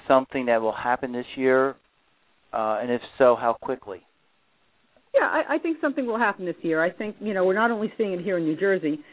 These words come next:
Speaker 2: but sort of this is, this is a national, this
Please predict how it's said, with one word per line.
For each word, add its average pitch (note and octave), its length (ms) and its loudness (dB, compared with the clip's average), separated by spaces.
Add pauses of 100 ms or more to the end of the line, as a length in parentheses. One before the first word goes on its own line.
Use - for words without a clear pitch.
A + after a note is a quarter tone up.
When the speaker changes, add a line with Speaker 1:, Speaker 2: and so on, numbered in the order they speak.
(100)
Speaker 2:
but F#3 160 -4
sort A3+ 160 0
of G3+ 160 -2 (340)
this C#4 140 -4
is, B3 140 -6 (120)
this C#4+ 140 -6
is C4 100 -6
a B3 120 2
national, A3 640 -4
this A3+ 100 -10